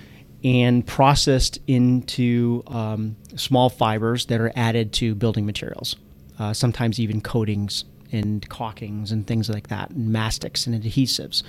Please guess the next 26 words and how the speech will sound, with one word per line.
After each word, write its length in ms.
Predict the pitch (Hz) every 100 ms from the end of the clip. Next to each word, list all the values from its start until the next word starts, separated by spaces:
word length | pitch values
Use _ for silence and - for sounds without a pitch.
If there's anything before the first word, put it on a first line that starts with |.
| - - - - - - -
Um, 460 | 113 110 110 117 143
so 260 | 151 139
it's 140 | - -
been 220 | 156 143
used 260 | 170 196
for, 300 | - 139 120 117 - - -
for, 340 | 127 120 113 117 - - - - - - - - -
you 100 | 127
know, 60 | 113
many, 320 | 113 156 170
many 180 | 135 117
years, 520 | 107 104 98 135 - - - - - - - - -
um, 480 | 110 107 107 107 - -
and 240 | 123 117
was 180 | 107 113
really 160 | 135 120
sought 360 | - 135 131
after 480 | 120 110 - 113 110 - - -
because 320 | - 110 123 107
of 100 | 104
its 80 |
properties. 600 | - 117 104 - 67 - - - - - - - - - - - -
So 140 | - 135
that's 260 | 175 -
kind 220 | - 143
of, 100 | 127